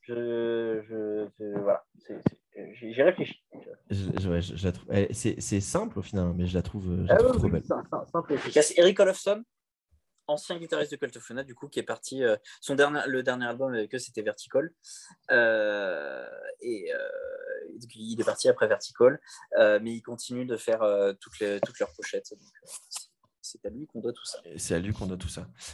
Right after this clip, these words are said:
Speaker 2: Euh, voilà, donc un album, un album vraiment, euh,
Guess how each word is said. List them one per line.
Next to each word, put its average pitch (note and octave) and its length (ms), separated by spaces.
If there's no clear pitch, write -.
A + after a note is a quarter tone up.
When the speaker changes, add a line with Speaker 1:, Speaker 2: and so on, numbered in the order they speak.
Speaker 2:
Euh, F#2 840
voilà, G2+ 220
donc F#2 220
un G#2 180
album, A#2 460
un G2 120
album G2+ 240
vraiment, A#2 760
euh, E2+ 760